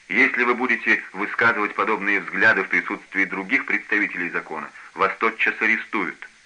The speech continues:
Вы понимаете это? Она удручена,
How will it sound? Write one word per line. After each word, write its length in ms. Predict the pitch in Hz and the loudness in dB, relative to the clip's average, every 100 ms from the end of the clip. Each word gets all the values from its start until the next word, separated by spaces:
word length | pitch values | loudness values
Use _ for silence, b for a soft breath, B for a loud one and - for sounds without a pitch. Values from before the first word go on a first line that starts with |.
| - - | -20 -12
Вы 120 | 78 | -8
понимаете 500 | - 90 107 123 120 | -2 2 4 4 4
это? 240 | 101 - - _ _ _ _ _ _ _ _ _ _ _ _ _ _ _ _ _ _ _ _ _ | 2 0 -10 _ _ _ _ _ _ _ _ _ _ _ _ _ _ _ _ _ _ _ _ _
Она 400 | - 82 98 120 - | -10 -2 0 -2 -4
удручена, 800 | 110 110 113 113 107 85 87 | -10 -8 -4 -4 0 0 0